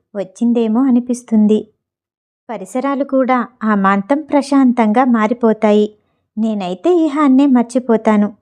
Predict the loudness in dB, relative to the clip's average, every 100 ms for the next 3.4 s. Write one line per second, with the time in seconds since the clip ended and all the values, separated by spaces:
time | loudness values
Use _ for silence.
0 | _ _ _ -10 -8 -8 -8 -8 -2 0
1 | 2 2 0 0 0 -2 -8 _ _ -10
2 | -8 -8 -6 -6 -6 -6 -6 -6 -4 -2
3 | 0 0 0 0